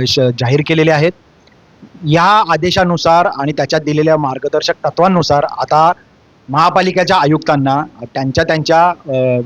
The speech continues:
अ, क्षेत्रामधल्या प्रभाग रचना कराव्या लागणार आहे. कल्याण डोंबिवली महानगरपालिकेला सुद्धा महाराष्ट्र शासनाच्या आदेशानुसार, त्यांची मार्गदर्शक तत्वांनुसार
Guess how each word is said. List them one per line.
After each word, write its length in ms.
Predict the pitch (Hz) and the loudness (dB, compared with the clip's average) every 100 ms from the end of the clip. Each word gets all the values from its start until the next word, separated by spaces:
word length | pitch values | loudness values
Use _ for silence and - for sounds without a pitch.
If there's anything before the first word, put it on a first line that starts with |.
| 139 143 | -6 -10
अ, 120 | 120 | -10
क्षेत्रामधल्या 800 | 120 - 147 160 170 156 135 151 | -8 -2 0 2 0 0 0 0
प्रभाग 340 | 156 143 160 | 0 0 2
रचना 280 | 156 131 139 | 2 0 -4
कराव्या 320 | 143 127 123 | -4 -4 -4
लागणार 240 | 120 110 104 | -4 -8 -12
आहे. 220 | - - _ - - - - | -14 -20 _ -14 -12 -4 0
कल्याण 300 | 175 214 233 | 2 2 2
डोंबिवली 340 | 226 214 226 | 2 2 0
महानगरपालिकेला 960 | 220 202 202 208 196 185 180 180 185 185 | 2 0 2 2 2 0 0 2 4 2
सुद्धा 500 | 170 143 156 165 170 | 0 -2 2 4 4
महाराष्ट्र 400 | 151 143 151 - | 2 0 -2 0
शासनाच्या 640 | 156 139 143 139 131 143 160 - _ - - - - | -2 0 0 -2 0 0 0 -4 _ -20 -20 -20 -6
आदेशानुसार, 760 | - 135 160 175 170 160 165 180 156 - - | -2 0 2 2 2 2 2 2 -2 -10 -8
त्यांची 300 | 143 139 156 | -6 -4 -2
मार्गदर्शक 580 | 147 135 143 156 151 165 151 | 0 0 2 2 2 0 -2
तत्वांनुसार 720 | - 147 151 151 139 151 | 0 2 2 0 0 0